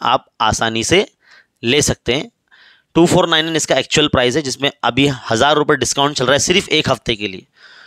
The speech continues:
only for one week, only for one week, एक ही हफ्ते का जो है ये हमने रखा है। छब्बीस, आज जून है, छब्बीस जून से लेके तीन जुलाई तक आपके पास टाइम है।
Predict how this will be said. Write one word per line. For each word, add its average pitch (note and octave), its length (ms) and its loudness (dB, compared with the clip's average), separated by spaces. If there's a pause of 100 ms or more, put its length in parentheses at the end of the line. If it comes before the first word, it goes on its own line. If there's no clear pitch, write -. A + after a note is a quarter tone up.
(160)
only E3 300 2
for F3+ 200 4
one C#3 200 0
week, G2+ 280 -6 (840)
only C3 300 0
for F3 180 2 (1300)
one C3 280 0
week, G#2+ 300 -2 (220)
एक E3 200 2
ही G3+ 180 2
हफ्ते D3 360 0
का D3 140 2
जो C#3 120 2
है C3+ 120 4
ये C3+ 200 2 (380)
हमने B2+ 180 0
रखा B2 200 0
है। D#3+ 80 2
छब्बीस, C3+ 520 0 (140)
आज D3 280 0 (300)
जून B2+ 360 -2
है, C#3 160 0
छब्बीस B2 380 -2
जून C3 180 -2
से C3 140 -2
लेके B2 220 -2
तीन F#3 360 0
जुलाई C#3+ 260 2
तक D3 140 -2
आपके C3 220 -2
पास B2+ 260 0
टाइम B2 260 -2
है। C3+ 120 -2